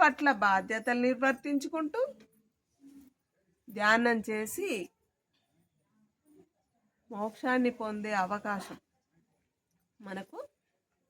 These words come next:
అందించమని పత్రిజీకి ఆదేశం వచ్చింది. అప్పుడు ఆయన హిమాలయకి, లయాలకు వెళ్ళడం మానేసి, హిమాలయాలకు వెళ్ళడం మానేసి, ఇక్కడే ఉండి ధ్యాన ప్రచారం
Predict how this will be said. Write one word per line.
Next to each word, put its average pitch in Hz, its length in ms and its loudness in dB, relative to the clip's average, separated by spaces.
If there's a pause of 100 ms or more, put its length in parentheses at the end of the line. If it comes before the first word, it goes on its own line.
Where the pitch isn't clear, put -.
(460)
అందించమని 262 760 2 (440)
పత్రిజీకి 214 680 -6 (160)
ఆదేశం 190 480 -10
వచ్చింది. - 320 -20 (1200)
అప్పుడు 233 360 0
ఆయన 208 220 2 (800)
హిమాలయకి, 233 680 6 (400)
లయాలకు 214 520 0
వెళ్ళడం 254 360 4 (100)
మానేసి, 214 400 -2 (100)
హిమాలయాలకు 214 840 -4
వెళ్ళడం 196 320 -6 (120)
మానేసి, 240 440 -2 (640)
ఇక్కడే 302 380 4 (120)
ఉండి 233 220 -4 (180)
ధ్యాన 220 260 0 (140)
ప్రచారం 208 460 -2